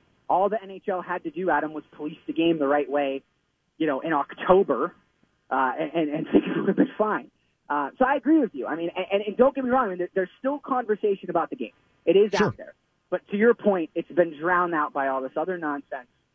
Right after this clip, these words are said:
Speaker 1: Um, and, and th-, this, this two sides of the coin. You've got the entire N H L as a whole, uh, pointing the finger at Tom Wilson, and then everybody in Washington, D C kinda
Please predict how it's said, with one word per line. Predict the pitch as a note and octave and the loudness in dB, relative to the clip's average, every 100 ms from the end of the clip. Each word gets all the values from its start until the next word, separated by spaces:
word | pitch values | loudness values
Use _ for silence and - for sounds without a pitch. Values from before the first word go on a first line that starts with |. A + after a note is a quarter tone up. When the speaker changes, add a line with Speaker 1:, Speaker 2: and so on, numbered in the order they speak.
| _ _ _ - | _ _ _ -2
Speaker 1:
Um, | C3+ B2 A#2+ B2 B2+ - | 2 2 -2 -8 -12 -12
and, | C3+ B2+ D3 B2+ - - | -8 -2 -2 -2 -10 -2
and | C#3+ B2+ - C3+ C3+ | -2 -2 -8 -4 2
th-, | C3+ | 4
this, | D3 - - | 2 -2 4
this | D3+ C#3+ - - - - _ _ _ _ - - - - | 4 4 -2 -8 -10 -16 _ _ _ _ -20 -20 0 8
two | B3 - | 8 8
sides | B3 B3+ A3 | 2 0 -6
of | |
the | A3+ | -10
coin. | - C#4 G#3 D3 | -4 -4 -2 -6
You've | D3 | -4
got | F3+ F3 | -4 -4
the | D#3+ D#3 D#3 | -6 -6 -10
entire | D#3+ G3+ G#3 G#3+ G#3+ | -2 2 2 0 -2
N | G3+ | -4
H | G#3 G3 | -4 -2
L | G3 G3 | 0 0
as | F3+ | -2
a | E3 | -2
whole, | F3 F3 G3 A#3 _ _ - | 0 0 -2 -6 _ _ -8
uh, | C#3+ C3 | -6 -6
pointing | - F#3+ F#3+ | -2 0 0
the | F3 | 0
finger | F#3+ F#3+ F3+ | 0 0 -2
at | D3+ | 0
Tom | F#3 E3+ | 0 0
Wilson, | D#3 F#3 - | 0 -2 0
and | G#3+ C#3+ | -2 0
then | C#3 | -2
everybody | D#3 E3 E3 D#3+ | -2 -2 -2 -4
in | |
Washington, | D3+ D#3 - E3 D#3+ | -4 -4 -4 -8 -8
D | D#3 E3 - | -6 -6 2
C | D#4 - | 2 4
kinda | C#3+ | 2